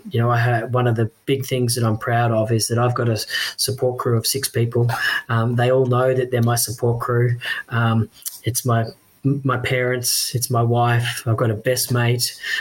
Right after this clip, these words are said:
um, and I've also got, you know, Ed and Dan, who are the co-founders who I work for, who work in this space. And, um, they all know that they're my support crew. Um, they're all, all their phone numbers are in my notes pages in my phone. So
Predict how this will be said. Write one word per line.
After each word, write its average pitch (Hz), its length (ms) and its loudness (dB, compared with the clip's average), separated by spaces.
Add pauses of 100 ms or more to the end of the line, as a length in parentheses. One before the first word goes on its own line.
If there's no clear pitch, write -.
(140)
um, 120 580 0
and 127 120 0
I've 120 100 2
also 120 340 2
got, 117 300 0
you 120 80 2
know, 117 260 0
Ed 117 160 2
and 113 140 0
Dan, 113 280 2
who 113 160 2
are 104 40 0
the 107 80 2
co-founders 110 580 0
who 113 120 0
I 110 80 2
work 117 260 2
for, 110 240 -2
who 110 160 2
work 110 240 0
in 107 80 2
this 107 160 0
space. 117 520 -2
And, 107 200 0 (440)
um, 120 260 0
they 135 160 0
all 143 160 2
know 131 240 2
that 120 160 0
they're 120 100 0
my 117 140 2
support 120 400 -2
crew. 156 280 -2 (380)
Um, 117 340 2
they're 120 180 2
all, 135 320 0
all 135 180 4
their 135 140 2
phone 127 280 0
numbers 123 380 0
are 113 220 0 (140)
in 131 140 0
my 120 140 2
notes 117 720 0
pages 135 540 0
in 123 100 0
my 117 160 2
phone. 143 500 0 (300)
So 123 340 0